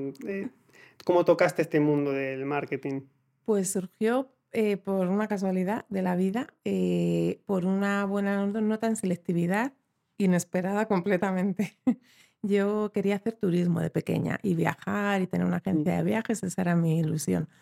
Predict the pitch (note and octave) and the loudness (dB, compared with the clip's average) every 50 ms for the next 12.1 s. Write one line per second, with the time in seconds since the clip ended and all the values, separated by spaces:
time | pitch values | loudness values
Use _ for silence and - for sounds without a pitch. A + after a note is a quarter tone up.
0 | - - - - - _ _ _ - G3+ F#3 F#3+ G3 F3+ F3+ - - F#3+ F3 - | -20 -20 -20 -20 -20 _ _ _ 0 0 2 2 2 0 0 -2 -2 -4 -2 -2
1 | G#3+ G#3 A3 A3+ A3 A3+ A3 A3+ B3+ C#4 - _ _ G3+ F#3+ F3+ F3+ F3 F3 F3 | 0 0 0 0 0 0 0 0 -2 -4 -6 _ _ -2 0 2 2 2 0 -2
2 | - - G3 G3 G3 G3 F#3+ F#3+ F#3+ F#3 - - - - _ _ _ G#3+ - _ | -2 -4 -2 0 0 2 2 0 -2 -4 -6 -10 -12 -12 _ _ _ -16 -10 _
3 | G3+ F#3+ F#3 F3+ - F#3+ F3+ F#3 F#3 F3+ F3+ F3+ F#3 F#3 F3+ F#3 F#3 F#3 F3+ F#3 | -2 -2 0 0 0 0 2 2 2 0 0 0 0 0 0 0 0 0 0 0
4 | F#3 F3+ F#3+ - - _ _ _ _ _ _ _ - G#3+ F3+ F3 F3 F3 F3 F3 | 0 0 -2 -4 -10 _ _ _ _ _ _ _ 0 2 2 4 4 2 2 0
5 | E3 F3 F3 - - F#3 F3+ E3+ E3+ F#3 G3 G3 G3 F#3 - - F#3 F3 F3 F3+ | 0 -2 -2 -2 -2 -2 0 0 0 0 0 0 0 -2 -4 -4 -2 -2 -2 -2
6 | F3+ F#3 F#3 F#3 F#3 F#3 F#3 F#3 G#3+ G#3 G#3 G3+ - A#3+ C4 C4+ - _ _ _ | -2 -2 -2 0 0 0 0 0 0 -2 -2 -2 -2 -4 -4 -4 -6 _ _ _
7 | _ _ _ _ - G3 F#3+ F#3 F#3 G#3 G3+ - G#3 G#3 G#3 G#3 G3 G3+ G3+ F#3+ | _ _ _ _ 0 2 2 2 2 0 -2 -2 -2 -2 -2 -2 -2 -2 -2 0
8 | F#3+ G3 G3 F#3+ F#3+ - _ - G3+ G3 - - G#3+ A3 - - _ - - F3 | 0 0 0 -2 -2 -4 _ -4 -2 -2 -2 -2 -2 -4 -4 -8 _ -4 -2 -2
9 | F3 E3+ E3 E3 E3+ E3 E3 D#3+ - - - F#3+ F3+ F3 E3+ D#3+ D#3+ D#3+ D3+ D3+ | 0 0 0 0 0 0 -2 -2 -4 -4 -2 0 0 2 0 0 0 -2 -2 -2
10 | - D3 D#3 F3 G3+ C4+ E4 - - G3 F3+ F3+ F3 F3 F3+ F#3 F#3 F#3+ F#3 G3 | -4 -2 -2 -2 -2 -2 -4 -4 -2 0 0 2 2 2 0 0 0 0 -2 -4
11 | F#3+ F#3 F#3 F#3 F#3+ F#3 F3+ F3 F3+ F3 - F#3 - - - F#3 F3 F#3+ - - | -4 -2 0 -2 0 0 0 -2 -2 -2 -4 -6 -6 -2 -2 -2 -2 -2 -2 -4
12 | B3 - | -4 -4